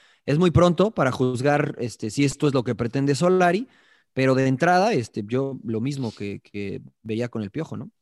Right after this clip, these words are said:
E incluso el Piojo nos dijo, "No, el último torneo no me gustó mi equipo". Eh,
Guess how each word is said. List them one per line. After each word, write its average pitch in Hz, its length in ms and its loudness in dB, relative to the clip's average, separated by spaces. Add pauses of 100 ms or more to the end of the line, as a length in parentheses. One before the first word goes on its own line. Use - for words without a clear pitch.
(120)
E 165 80 2
incluso 285 260 2
el 202 60 2
Piojo 226 180 2
nos 151 100 4
dijo, 170 220 0
"No, 170 160 0
el 170 80 2
último 190 240 2
torneo 147 320 -2
no 170 160 2
me 208 100 4
gustó 156 360 0
mi 151 100 -8
equipo". - 320 -14 (500)
Eh, 101 220 -10